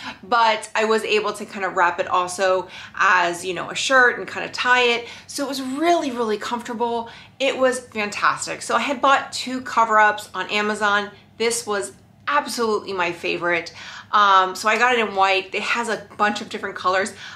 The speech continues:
I wore it in a size small,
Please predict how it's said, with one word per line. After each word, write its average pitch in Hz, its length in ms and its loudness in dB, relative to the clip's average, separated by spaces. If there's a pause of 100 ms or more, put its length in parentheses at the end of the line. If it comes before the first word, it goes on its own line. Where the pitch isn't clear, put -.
I 240 140 2
wore 254 240 6
it 226 320 2
in 202 100 -6
a 196 60 -4
size 180 440 0
small, 220 800 4